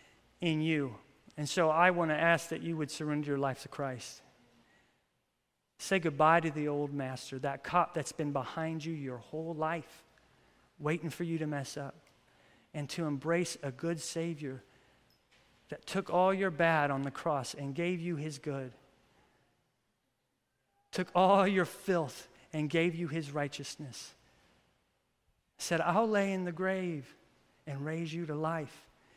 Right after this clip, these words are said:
But then not only that, he says, "I'm powerful, and the grave can't hold me." And he raises us with him. So it's a powerful reality, but you must be humbled. You must have every hope slayed. You must have every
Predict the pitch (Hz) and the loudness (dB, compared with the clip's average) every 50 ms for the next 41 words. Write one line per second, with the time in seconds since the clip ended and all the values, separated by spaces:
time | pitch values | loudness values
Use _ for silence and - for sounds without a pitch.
0 | - - - _ - 151 165 156 190 185 185 190 185 190 185 180 185 185 180 185 | -20 -20 -12 _ -4 -2 2 2 4 6 8 8 8 8 8 6 4 4 4 6
1 | 185 180 170 156 180 165 - - 165 156 165 160 165 165 156 - 151 147 131 139 | 6 6 6 6 2 2 2 2 0 2 4 4 4 4 2 2 2 2 2 2
2 | 139 131 120 - - 131 117 - - _ _ _ _ _ _ _ _ _ _ _ | 2 0 -2 -6 -10 -14 -14 -16 -20 _ _ _ _ _ _ _ _ _ _ _
3 | _ _ _ - 139 131 131 131 135 151 143 143 139 - - 139 139 120 127 131 | _ _ _ -8 -6 -4 -4 -2 0 0 0 -2 -2 -6 -8 -8 -8 -8 -10 -10
4 | 131 123 123 117 120 113 - - _ _ _ _ _ _ _ _ _ _ _ _ | -10 -10 -12 -12 -14 -16 -18 -20 _ _ _ _ _ _ _ _ _ _ _ _
5 | - 143 139 135 139 147 170 175 190 180 180 170 165 175 151 - - 156 127 - | -12 -8 -6 -4 -2 0 2 2 2 2 0 -2 -2 -4 -4 -4 -6 -8 -8 -8
6 | - 123 123 113 - - - - 170 165 165 156 - - - - - - - - | -10 -14 -16 -18 -18 -10 -4 -2 0 0 0 -2 -4 -8 -14 -16 -18 -20 -20 -20
7 | - - - - - - 165 - - 190 208 220 226 233 214 - 226 214 196 190 | -20 -20 -20 -12 -6 -6 -6 0 4 8 10 10 12 10 10 8 6 4 6 8
8 | 185 180 180 185 185 175 151 147 135 135 - - - - - - - _ _ _ | 10 10 10 10 8 6 2 0 -4 -4 -8 -14 -20 -20 -20 -20 -20 _ _ _
9 | _ _ _ _ - - - - - 170 160 151 147 151 170 180 170 - - - | _ _ _ _ -12 -8 -4 -2 0 2 2 2 2 4 4 2 2 0 -6 -6
10 | - 175 170 127 - 160 170 160 147 135 131 127 - - - - 143 156 165 160 | -4 -4 -2 0 0 0 0 0 -2 -6 -8 -10 -12 -18 -16 -8 -4 -2 -2 0
11 | 165 165 175 190 185 - - - 180 180 170 - - - 175 175 160 160 170 196 | 0 2 0 0 0 -2 -2 0 2 2 2 2 0 0 -2 -2 -2 -2 -2 -2
12 | 185 139 139 180 175 180 - - - - 165 160 165 165 160 151 139 135 131 151 | 0 2 2 2 2 0 -2 -10 -8 -6 -2 0 0 0 0 0 -4 -6 -6 -4
13 | 165 165 165 175 190 185 - - - - - - - - - - 190 196 185 175 | -4 -2 0 0 0 0 -2 -6 -14 -18 -18 -18 -16 -10 0 4 4 4 4 4
14 | - - - - - - - 208 214 196 180 190 208 226 233 220 220 220 - | 0 -6 -14 -14 -2 4 8 8 8 6 4 2 6 8 8 8 8 8 6